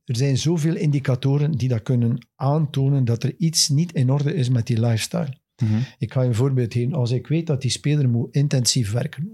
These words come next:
Speaker 1: op extensief interval, of, in, of, ex-, of extensief, speelt nu allemaal geen rol.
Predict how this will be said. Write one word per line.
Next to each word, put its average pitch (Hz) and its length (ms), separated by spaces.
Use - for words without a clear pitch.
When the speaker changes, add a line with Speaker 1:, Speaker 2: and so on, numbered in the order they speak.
Speaker 1:
op 123 80
extensief 131 520
interval, 113 380
of, 127 220
in, 165 220
of, 143 140
ex-, - 480
of - 160
extensief, 139 580
speelt 151 280
nu 160 80
allemaal 160 340
geen 123 220
rol. 123 180